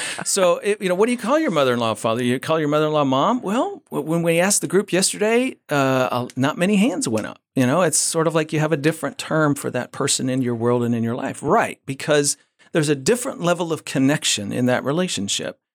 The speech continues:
than you have with your biological mom. There's a huge loyalty to your mom. I say there's one mom in your heart. That's it, till,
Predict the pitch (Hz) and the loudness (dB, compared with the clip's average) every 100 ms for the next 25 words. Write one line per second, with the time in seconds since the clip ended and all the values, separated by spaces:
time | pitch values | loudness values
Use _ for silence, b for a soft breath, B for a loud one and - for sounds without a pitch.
0 | _ 139 147 160 131 123 135 131 123 120 | _ -2 -2 0 0 0 0 -2 -2 -2
1 | 110 104 104 107 135 185 208 - - 127 | -2 -2 -6 -6 -6 -6 -8 -10 -2 0
2 | 117 107 107 92 101 127 151 156 156 156 | 0 -4 -6 -8 0 2 2 0 -4 -4
3 | 151 147 151 - B B 143 - 143 113 | -4 -4 -8 -12 B B -4 0 -2 0
4 | 127 98 82 123 151 160 160 160 151 143 | -2 -2 -2 -2 0 0 0 0 -2 -2
5 | 143 156 - 127 - 156 - - 117 110 | -2 -4 -2 -2 -2 -4 -4 -6 -6 -8